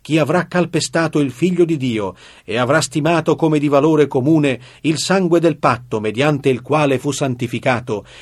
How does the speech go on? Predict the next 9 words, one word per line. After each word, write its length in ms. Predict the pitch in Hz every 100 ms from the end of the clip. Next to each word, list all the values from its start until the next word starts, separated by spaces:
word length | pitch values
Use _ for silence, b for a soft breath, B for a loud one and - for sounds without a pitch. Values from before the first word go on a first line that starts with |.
| B
e 120 | 175
avrà 300 | 208 196 226
oltraggiato 720 | 220 - 214 185 190 175 160
lo 100 | 139
spirito 480 | 131 - 190 170 160
dell'immeritata 840 | 143 139 135 139 127 123 165 156 135
benignità 640 | 135 135 127 123 151 139
con 220 | 143 147
disprezzo? 720 | 135 - - 101 92 131 170